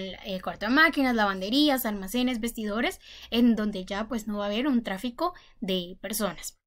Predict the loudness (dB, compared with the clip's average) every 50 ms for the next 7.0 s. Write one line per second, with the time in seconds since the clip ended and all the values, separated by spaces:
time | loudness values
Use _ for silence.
0 | _ 0 4 6 6 6 4 2 -4 -10 -20 _ _ _ _ _ _ _ _ _
1 | _ -2 0 4 8 8 8 10 8 6 6 6 6 6 6 6 4 2 -2 -4
2 | -4 -4 -6 -8 -10 -10 -2 2 2 2 2 0 -2 -2 -4 -4 -8 -8 -10 -14
3 | -16 -14 -10 -8 -8 0 2 4 4 4 2 -4 _ _ _ _ _ _ _ _
4 | _ _ -20 -20 -20 -20 _ _ 4 6 6 6 6 4 4 4 2 2 4 4
5 | 4 4 4 2 2 2 2 0 0 -2 -4 -4 4 6 8 8 8 6 4 0
6 | -2 -2 -2 0 0 0 0 0 0 0 2 2 0 -2 -6 -14 -18 -20 -20